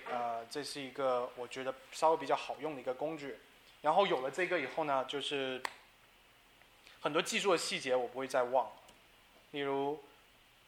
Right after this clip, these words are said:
经常我会用到一些 command line 的，是吧？我要用 grab 的时候，我要 grab 这个怎么办？我一些常用的 command line 我就把它写下来，对吧？然后，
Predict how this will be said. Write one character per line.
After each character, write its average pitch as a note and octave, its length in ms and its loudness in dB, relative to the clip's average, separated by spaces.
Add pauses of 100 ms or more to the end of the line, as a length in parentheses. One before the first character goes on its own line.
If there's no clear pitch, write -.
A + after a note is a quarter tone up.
(160)
经 E3+ 140 -4
常 C#3+ 180 4
我 C3 60 2
会 D3 80 2
用 D#3 100 0
到 C#3+ 140 4
一 - 20 -4
些 C#3 100 -6
command C#3 320 -2
line C#3 300 4
的， A2+ 200 -8 (260)
是 D3 60 -6
吧？ A#2+ 180 -2 (120)
我 C3+ 100 -4
要 C#3+ 320 -2
用 D#3 180 -8
grab D3 240 4
的 B2+ 100 -4
时 B2+ 120 -4
候， C3 80 6
我 B2 100 0
要 C3 60 2
grab C3 200 0
这 C3+ 80 -8
个 C3 80 -4
怎 B2+ 140 -8
么 A2 140 -18
办？ A#2+ 160 -2 (300)
我 C3+ 100 -6
一 - 20 -6
些 D3 140 -4
常 - 260 -10
用 D3 80 -8
的 B2+ 100 -4 (240)
command C3+ 260 -6
line C3 200 2
我 A2+ 60 -10
就 C3 100 -10
把 A#2 160 -8
它 A2 60 -16
写 - 120 -14
下 A2+ 180 -10
来， G2 80 -14 (1080)
对 - 140 -6
吧？ G2+ 160 -10 (100)
然 A2+ 100 -14
后， A#2+ 400 -4